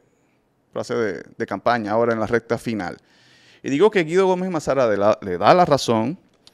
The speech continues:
a Omar Fernández por unas explicaciones que dio Guido y que me parecieron muy atinadas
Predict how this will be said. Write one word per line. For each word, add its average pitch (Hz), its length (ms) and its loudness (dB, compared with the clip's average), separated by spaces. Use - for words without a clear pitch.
a 117 80 4
Omar 117 220 0
Fernández 135 720 -6
por 131 160 0
unas 190 200 0
explicaciones 165 580 -4
que 135 160 -2
dio 151 240 0
Guido 135 580 -2
y - 60 -20
que 113 140 -8
me 107 80 -6
parecieron 131 340 -6
muy 123 140 -4
atinadas 92 720 -8